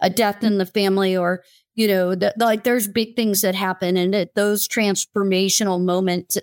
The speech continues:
and crossroads in your life, you make decisions, right? Um, and then there's micro moments along the way, right? That,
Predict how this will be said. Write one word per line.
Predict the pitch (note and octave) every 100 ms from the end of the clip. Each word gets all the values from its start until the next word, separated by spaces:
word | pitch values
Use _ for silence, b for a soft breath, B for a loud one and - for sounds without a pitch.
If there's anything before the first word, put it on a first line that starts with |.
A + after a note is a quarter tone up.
| -
and | F#3 F3 E3+ - _
crossroads | - G3 F#3+ - F#3+ F3+ F3
in | F3
your | F3
life, | E3+ E3+ F3+
you | F#3
make | F3+ F3
decisions, | E3+ - E3+ D3+ B2 E2 - - _ _
right? | F3+ F#3 A#3 - b b b b -
Um, | G#3 F#3+ F#3 F#3 F3+ - _ _ _
and | A#3 A#3+
then | B3+
there's | B3 B3+ B3
micro | C4 D#4 C4
moments | G#3+ G3 F#3+ F#3
along | F#3+ G3 F#3 F#3+
the | F#3+
way, | G3+ B3+ D#3+ F#3 F3
right? | E3 F#3 G#3+ -
That, | F3+ F3+ F3+